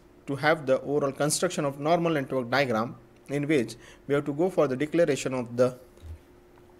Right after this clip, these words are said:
critical path as well as the project duration. So this is a slide which is the overall showing you the no-, network diagram with the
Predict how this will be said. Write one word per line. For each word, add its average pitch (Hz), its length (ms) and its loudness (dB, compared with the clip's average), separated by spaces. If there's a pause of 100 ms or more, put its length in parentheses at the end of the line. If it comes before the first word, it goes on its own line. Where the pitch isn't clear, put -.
(200)
critical 170 420 4
path 131 400 2 (360)
as 147 280 4
well 131 140 4
as 135 320 2 (380)
the 185 260 2 (640)
project 131 360 0
duration. 107 560 -2 (360)
So 143 380 0
this 165 240 0
is 165 100 2
a 160 60 2
slide 156 420 4 (380)
which 143 220 -2
is 143 180 0
the 143 120 0
overall 151 380 2
showing 196 360 2
you 135 320 0
the 131 100 4
no-, 139 260 -2
network 147 500 -2
diagram 117 460 2 (300)
with 123 200 -2
the 127 220 4